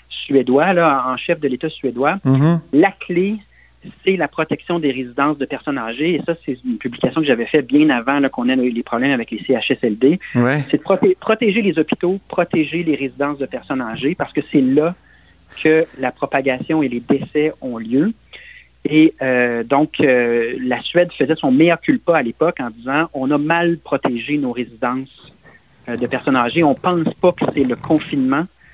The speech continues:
Speaker 1: qui est l'enjeu, mais d'aba-, davantage le, le, l'absence de tests et de prévention. »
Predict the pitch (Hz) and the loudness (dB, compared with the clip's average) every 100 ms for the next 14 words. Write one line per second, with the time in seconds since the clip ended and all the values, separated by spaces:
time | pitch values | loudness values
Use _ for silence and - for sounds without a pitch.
0 | - _ _ - 139 131 127 120 127 170 | -20 _ _ -2 0 2 2 0 0 0
1 | 151 120 123 127 127 139 143 127 151 165 | 0 0 0 0 -2 0 0 0 0 0
2 | 147 127 120 113 127 135 - 175 170 139 | -2 -4 -4 -6 -6 -6 -4 -4 -2 -4
3 | 117 - 165 - 127 117 - 160 143 123 | -2 -2 -2 -2 -4 -4 0 0 0 -4
4 | - 147 | -6 -6